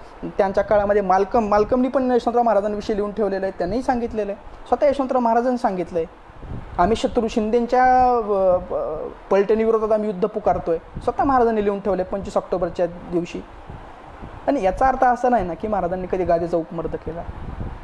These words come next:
त्या चिंच-, अ, पटवर्धन जे, अ, चिंतामणराव पटवर्धन, ज्यांना खास युद्धासाठी म्हणून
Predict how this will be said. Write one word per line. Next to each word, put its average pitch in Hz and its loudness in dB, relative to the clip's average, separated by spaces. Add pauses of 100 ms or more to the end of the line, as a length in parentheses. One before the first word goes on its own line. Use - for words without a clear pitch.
(560)
त्या 247 4 (420)
चिंच-, 196 -2
अ, 165 6 (200)
पटवर्धन 226 2
जे, 226 6
अ, 220 -2 (140)
चिंतामणराव 208 2
पटवर्धन, 190 0 (520)
ज्यांना 190 0
खास 190 0
युद्धासाठी 208 0
म्हणून 160 -4